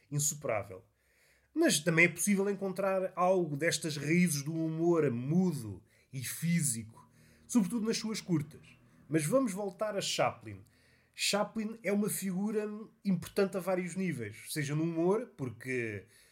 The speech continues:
foi provavelmente o humorista mais famoso de todos os tempos, foi durante algum tempo a figura mais célebre, não havia ninguém mais célebre que o Chaplin, e isso, como vocês sabem, quanto mais alto subimos,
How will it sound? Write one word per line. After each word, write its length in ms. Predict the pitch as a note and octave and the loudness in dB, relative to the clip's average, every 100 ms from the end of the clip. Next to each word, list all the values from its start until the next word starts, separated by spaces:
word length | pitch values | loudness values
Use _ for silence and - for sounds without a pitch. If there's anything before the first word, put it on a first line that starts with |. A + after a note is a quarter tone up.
| _ | _
foi 200 | - D3+ | -4 -2
provavelmente 640 | D3 D3 D#3 D#3 D#3+ F3 D3 | -2 -2 0 0 0 -2 -2
o 20 | |
humorista 340 | D3 E3+ - | -2 -2 -4
mais 220 | B2+ E3+ E3 | -4 -4 -4
famoso 300 | D3 D3 - | -4 -4 -4
de 20 | |
todos 180 | C3+ C3 | -8 -12
os 80 | - | -2
tempos, 460 | G3 A#3+ - - _ _ _ _ _ | -2 -2 -6 -20 _ _ _ _ _
foi 240 | - G3+ F#3 | -2 4 6
durante 280 | F3+ F#3 | 4 4
algum 240 | F3+ E3+ F3 | 2 2 0
tempo 340 | F3 F#3 - | 0 -2 0
a 40 | G3+ | -4
figura 440 | - G3+ B3+ G#3 | -2 2 4 4
mais 760 | D#3+ F#3+ A#3 A3 C#3+ G#2+ - - - | 2 -2 0 0 0 -4 -10 -14 -4
célebre, 720 | - - G#3+ G3 C#3 G#2 - _ - | 0 4 6 6 4 -2 -10 _ -4
não 200 | C3+ D3+ | 2 4
havia 160 | D3+ | 6
ninguém 160 | F3+ F3 | 4 4
mais 240 | E3+ D#3+ | 2 2
célebre 240 | E3+ D3 A2+ | 2 0 0
que 80 | C3 | -8
o 40 | |
Chaplin, 540 | - C3+ B2+ D#3 G#3+ - | -2 0 0 -4 -8 -4
e 160 | A#3 B3+ | 2 4
isso, 300 | C4+ - - | 4 0 -4
como 160 | C#3+ | -4
vocês 320 | B2 C3+ D3 | -4 -4 -4
sabem, 440 | - G3 G#3 A#3+ B3 _ _ | -2 -2 -2 -6 -10 _ _
quanto 220 | - C#3 | -2 -2
mais 240 | A#2+ C3 B2 | 2 0 2
alto 200 | C3 - | -2 -2
subimos, 520 | - C#3+ F#3+ A#3+ - | -4 2 4 2 -6